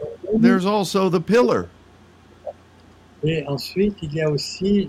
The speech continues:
Speaker 2: les piliers.
Speaker 1: Which to me speaks of this concept of the sila,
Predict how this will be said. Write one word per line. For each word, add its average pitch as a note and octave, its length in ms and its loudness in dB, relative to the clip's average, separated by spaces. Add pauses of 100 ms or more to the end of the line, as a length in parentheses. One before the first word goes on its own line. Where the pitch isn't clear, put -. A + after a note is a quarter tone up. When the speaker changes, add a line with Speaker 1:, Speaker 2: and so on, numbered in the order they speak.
(140)
Speaker 2:
les C#3 320 2 (140)
piliers. F#3+ 400 0 (580)
Speaker 1:
Which F3 420 0
to F3 140 -2
me G3+ 320 2
speaks F3+ 480 2
of D#3+ 200 2
this F3+ 240 2
concept E3+ 720 -2
of C3 180 -4
the D3+ 120 0
sila, F3 580 -2